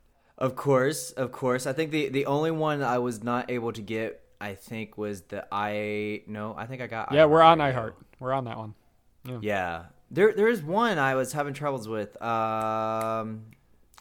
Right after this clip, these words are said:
Speaker 1: they just recently got bought out by SiriusXM. Pandora. I could not get us on Pandora because they were stupid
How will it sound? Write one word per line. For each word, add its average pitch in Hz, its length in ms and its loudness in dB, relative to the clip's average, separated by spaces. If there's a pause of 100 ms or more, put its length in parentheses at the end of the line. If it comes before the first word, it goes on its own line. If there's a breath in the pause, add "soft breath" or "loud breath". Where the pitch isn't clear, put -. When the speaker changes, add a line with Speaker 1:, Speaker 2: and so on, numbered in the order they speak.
Speaker 1:
they 123 160 0
just 135 220 -4
recently 143 320 -4
got 117 220 0
bought 117 160 2
out 113 160 0
by 104 120 0
SiriusXM. 104 760 -6
Pandora. 139 520 2
I 101 100 -4
could 120 160 -8
not 131 280 -2
get 123 140 -2
us 120 100 -8
on 110 160 -6
Pandora 92 520 -10 (420 soft breath)
because 92 720 -2 (120)
they 104 120 2
were 98 120 -2
stupid 73 460 -8